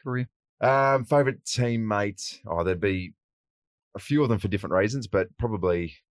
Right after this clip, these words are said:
Speaker 2: I've met, I reckon I've mentioned about six times in this chat. Lee Spur was, was probably, yeah, my best mate going through, and we'd spent a lot of time off the field as well. So it was really fun to have some really nice moments.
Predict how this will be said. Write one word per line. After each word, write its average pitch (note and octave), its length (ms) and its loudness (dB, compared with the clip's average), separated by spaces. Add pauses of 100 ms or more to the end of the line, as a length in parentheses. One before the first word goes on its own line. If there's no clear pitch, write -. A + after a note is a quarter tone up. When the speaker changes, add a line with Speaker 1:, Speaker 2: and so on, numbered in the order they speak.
(160)
Speaker 2:
I've F2 140 0
met, F#2+ 220 -2
I F2+ 100 0
reckon E2+ 240 -4
I've D#2 40 -12
mentioned D#2+ 280 -10
about - 120 -8
six - 320 -8
times F2 300 -4
in D#2+ 60 -10
this D#2 100 -10
chat. F#2+ 300 -2
Lee F#2 120 2
Spur F2 360 0
was, E2 340 -6 (460)
was E2+ 260 -6 (100)
probably, E2 640 -2 (260)
yeah, E2 220 -2
my E2+ 160 -6
best F2+ 260 -8
mate F2 180 -8 (460)
going F#2 280 -2
through, - 400 -4 (240)
and D#2+ 360 -2
we'd E2 160 -4
spent E2 200 -4
a - 20 -2
lot E2 160 -2
of D#2 80 -8
time E2 420 -6 (340)
off F2 180 -6
the F2+ 80 -20
field F2 280 -8
as F2 120 -14
well. - 240 -8 (160)
So G2 100 -8
it D2+ 60 -2
was E2+ 120 -12
really F2+ 200 -2
fun E2 280 -8 (100)
to D#2+ 200 -6 (440)
have F#2 100 -12
some F2+ 120 -6
really F2+ 220 -2
nice E2 300 -2
moments. A#2+ 500 -6